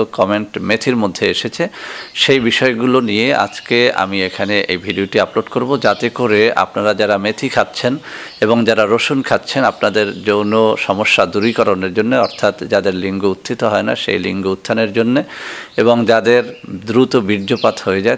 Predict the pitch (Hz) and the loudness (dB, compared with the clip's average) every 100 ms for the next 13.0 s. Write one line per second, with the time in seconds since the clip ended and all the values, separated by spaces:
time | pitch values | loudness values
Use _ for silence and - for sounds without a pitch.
0 | - 98 98 87 98 101 107 95 90 101 | 0 0 -2 -4 -4 -2 0 0 0 -2
1 | 95 101 107 101 98 98 107 - 107 101 | 0 0 0 0 0 0 0 0 2 2
2 | 90 95 104 107 98 101 - 92 98 - | 0 -2 0 2 2 0 -2 -4 -4 0
3 | 107 95 95 95 - 135 - - 98 98 | 0 0 -4 -6 -4 -2 -2 -2 -4 -6
4 | - - - - 117 107 120 117 - 139 | -14 -16 -16 -2 0 2 2 2 2 2
5 | 139 139 - 107 - 131 123 101 - 98 | 2 0 2 0 0 -2 -2 -2 -2 -2
6 | 95 - 95 98 110 - 95 - 101 92 | -2 -2 0 2 0 0 -2 -2 0 0
7 | 87 98 95 87 87 - 131 - 95 80 | -2 -2 -2 -4 -6 -8 -6 -2 0 0
8 | - - - - - - - - - 139 | -4 -8 -12 -18 -16 -16 -18 -6 2 4
9 | 156 165 165 147 165 135 - 170 165 160 | 4 4 4 4 2 2 2 0 2 2
10 | 160 135 120 123 104 107 - 123 98 95 | 2 2 2 0 -2 -4 -4 -2 0 0
11 | - 151 147 107 117 117 - 104 117 123 | -2 -4 0 2 4 2 0 -4 -4 -4
12 | - 113 101 107 123 110 101 - 101 104 | -4 -2 0 0 0 -2 -2 0 0 0